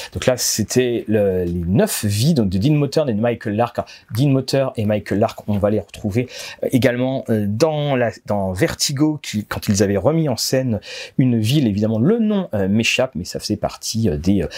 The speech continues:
des, des auteurs à valeur sûre de l'époque. Le nom m'est revenu, il s'agissait de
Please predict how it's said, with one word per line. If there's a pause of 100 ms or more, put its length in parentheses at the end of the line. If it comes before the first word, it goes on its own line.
(200)
des,
des
auteurs
à
valeur
sûre
de
l'époque. (800)
Le
nom
m'est
revenu,
il
s'agissait
de